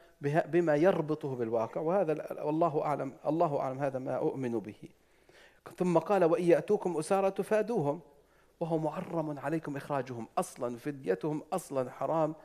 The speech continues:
لأنه بتاخذوا الأموال من وراهم، مع أنكم أنتم أصلا أخرجتموهم، سبب في إخراجهم من أرضهم.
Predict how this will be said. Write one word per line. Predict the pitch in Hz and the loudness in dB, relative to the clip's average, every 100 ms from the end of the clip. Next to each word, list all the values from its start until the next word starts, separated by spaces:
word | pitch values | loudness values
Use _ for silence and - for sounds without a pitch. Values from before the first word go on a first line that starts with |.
| - - - | -20 -20 -4
لأنه | 147 160 185 170 147 | 4 6 6 4 2
بتاخذوا | - 175 151 156 | 4 2 2 0
الأموال | 156 151 147 165 135 127 | 2 0 4 4 4 2
من | 180 | 2
وراهم، | 170 165 165 | 2 4 2
مع | 151 165 | 2 0
أنكم | 185 - 160 214 | -2 -2 -4 -2
أنتم | 214 165 160 160 196 | -2 0 -2 -2 -4
أصلا | - 170 175 190 - - | -4 0 2 0 -4 -2
أخرجتموهم، | 190 202 180 202 190 226 175 196 - - - | 2 2 2 2 4 2 2 -2 -2 -20 -4
سبب | - 262 214 160 | 6 6 8 6
في | - 196 151 | 6 -4 -2
إخراجهم | 170 180 185 202 | 2 2 4 -2
من | 220 | -2
أرضهم. | 247 233 220 180 | 0 2 2 0